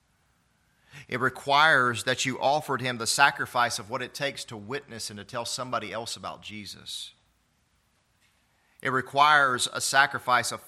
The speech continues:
following him and giving up on what you think is best and trusting God for what he says is best. I beseech you, therefore, brethren, by the mercies of God, that you present your body a living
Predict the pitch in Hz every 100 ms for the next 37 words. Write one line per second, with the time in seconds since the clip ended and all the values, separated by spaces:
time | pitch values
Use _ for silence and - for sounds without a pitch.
0 | - 135 139 147 123 120 110 131 123 -
1 | 110 101 123 135 143 - 123 127 - 113
2 | 113 113 101 _ _ _ - 123 107 117
3 | 160 180 135 107 107 92 101 92 92 -
4 | - _ - 110 - 131 127 - 113 110
5 | 113 113 104 98 90 110 98 - 127 120
6 | 107 - - 92 80 85 60 - - -
7 | _ _ _ _ _ _ _ _ _ _
8 | _ _ _ _ _ _ _ _ _ _
9 | _ _ _ - 110 117 - 143 - 113
10 | 113 107 113 104 113 113 110 113 104 110
11 | 123 - 101 95 107 120 117 104 - -
12 | 104 92 123 127 110 98 87 98 113 110
13 | 92 90 95 _ _ _ _ - 104 110
14 | 120 139 139 117 98